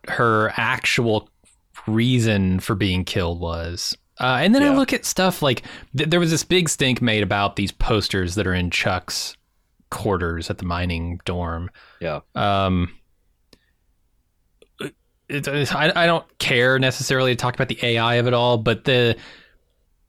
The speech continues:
Speaker 1: one of the posters behind him is a K-pop band poster.
Speaker 2: Yeah.
Speaker 1: What does a man in his late forties, is my guess for Chuck, at a fucking mining facility in the middle of Alaska give a shit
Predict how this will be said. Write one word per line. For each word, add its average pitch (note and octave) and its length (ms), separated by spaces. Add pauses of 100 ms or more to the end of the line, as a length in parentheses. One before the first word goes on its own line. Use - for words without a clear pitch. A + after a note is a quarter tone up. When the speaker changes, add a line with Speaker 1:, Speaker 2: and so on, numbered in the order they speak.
(200)
Speaker 1:
one C#3+ 200
of A#3+ 60
the A#3+ 60
posters F#3 340
behind C#3 340
him C3 120
is G#2+ 100
a G#2+ 80
K-pop G#2+ 840 (220)
band F2+ 580
poster. - 600 (760)
Speaker 2:
Yeah. G2 140
Speaker 1:
What A3+ 160
does D4 200
a C4+ 100
man D3 640
in B2+ 320
his A#2+ 460
late C#3 380
forties, C#4+ 640
is A3 160
my G#3 160
guess G#3 280
for - 200
Chuck, G#3+ 480 (460)
at D#3+ 180
a D3 60
fucking F#3 580
mining E3 540
facility A#2 540
in A#2+ 60
the A#2+ 80
middle E3 200
of D3 60
Alaska C3 500
give A2+ 200
a G2 80
shit - 800